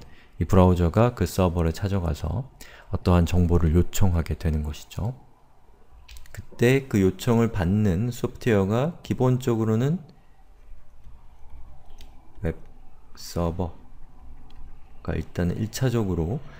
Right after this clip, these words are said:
사용자 요청을 받는다고 했죠. 피에이치피가 직접 받지 않습니다. 그런데 사용자가 요청한 파일이 예를 들면서, 예를 들어서 피에이치피 인포 점 피에이치피라고 한다면, 자, 요거는 뭐냐면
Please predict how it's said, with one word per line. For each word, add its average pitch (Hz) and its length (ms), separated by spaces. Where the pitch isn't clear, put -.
사용자 123 460
요청을 95 500
받는다고 92 540
했죠. 85 240
피에이치피가 - 560
직접 - 360
받지 98 240
않습니다. 78 540
그런데 127 240
사용자가 143 520
요청한 123 560
파일이 113 520
예를 101 220
들면서, 101 640
예를 95 180
들어서 85 480
피에이치피 - 540
인포 107 640
점 113 280
피에이치피라고 107 840
한다면, 95 580
자, - 180
요거는 95 340
뭐냐면 90 500